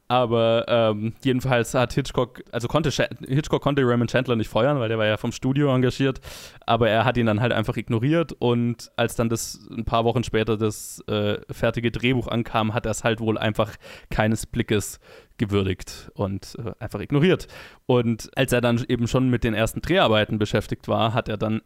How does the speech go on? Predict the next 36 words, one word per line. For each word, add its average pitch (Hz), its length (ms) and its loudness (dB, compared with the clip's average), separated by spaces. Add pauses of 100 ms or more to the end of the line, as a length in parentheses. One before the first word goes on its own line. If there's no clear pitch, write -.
letztlich 113 520 -4
eine 101 100 -2
neue 139 320 4
Autorin 113 540 2
angeheuert, 107 760 0
äh, 104 280 -2 (120)
Chancy - 380 -2
Ormond, 110 680 0 (640)
um 110 280 0
quasi 107 300 0
seine 107 340 2
Vision 104 260 -2
des 104 120 -8
Drehbuchs 101 420 -2
umzusetzen. 107 720 -2 (400)
Und 110 580 0
die 127 140 0
war 117 180 4
zu 127 100 -4
der 104 200 2
Zeit 110 400 0
noch, 107 280 0
äh, - 120 -4
relativ 107 720 0
unbekannt, 151 580 -2
hat - 200 -8
auch 139 180 -4
nicht 135 180 -6
so 139 140 -2
viel 127 160 -6
Dreh-, 123 300 0
also 107 160 -4
ich - 180 -10
glaub, - 160 -8 (240)
die - 100 -10
hat, 120 100 -8